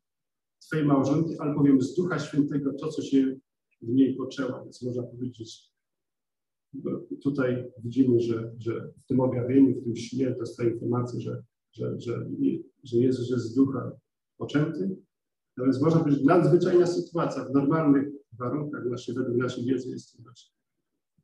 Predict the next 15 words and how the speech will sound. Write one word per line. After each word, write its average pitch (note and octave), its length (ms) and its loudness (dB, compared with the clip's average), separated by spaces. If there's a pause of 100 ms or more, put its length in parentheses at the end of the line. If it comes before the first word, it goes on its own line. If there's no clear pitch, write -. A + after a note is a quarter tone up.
trudna C3+ 380 2
do B2 400 0 (440)
wyobrażenia B2+ 720 0
sobie, A#2+ 340 -4 (100)
wymyślenia. A#2 760 -2 (1700)
I C3 220 4
Mateusza D3 380 -2
jeden C#3 180 2
dwadzieścia C3+ 400 0
jeden, C#3 160 4
gdzie C3 120 -2
było C3+ 160 4
powiedziane, B2+ 640 2
że, A#2+ 100 -2 (600)
że B2 260 -2